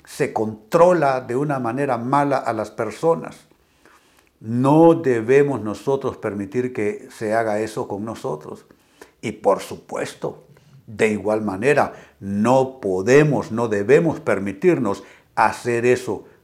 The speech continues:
con nuestras per-, con otras personas en nuestro entorno de relaciones.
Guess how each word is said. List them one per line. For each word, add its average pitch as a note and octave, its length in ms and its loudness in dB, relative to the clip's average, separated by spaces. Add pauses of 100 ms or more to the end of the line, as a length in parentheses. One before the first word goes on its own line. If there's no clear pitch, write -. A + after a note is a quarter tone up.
(140)
con A2 220 -2
nuestras A2 420 -4
per-, - 320 -10
con G#2 220 -6
otras B2 280 -2
personas C3 600 -2 (640)
en G#2+ 160 -2
nuestro G#2+ 280 -4
entorno G#2+ 580 0
de F#2 100 -4
relaciones. F#2 800 -10